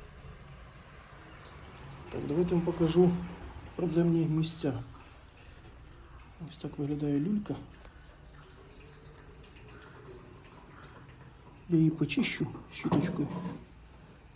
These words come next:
Бачите, гідромотор лежав, отакі нальоти позалишались від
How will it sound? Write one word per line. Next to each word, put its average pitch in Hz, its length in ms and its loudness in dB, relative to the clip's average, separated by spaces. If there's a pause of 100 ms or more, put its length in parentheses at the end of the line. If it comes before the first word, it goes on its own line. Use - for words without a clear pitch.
(120)
Бачите, - 360 -4 (380)
гідромотор 160 440 4
лежав, 160 420 6 (800)
отакі 165 340 -4 (2000)
нальоти 156 480 2 (480)
позалишались 143 720 -2
від 156 160 0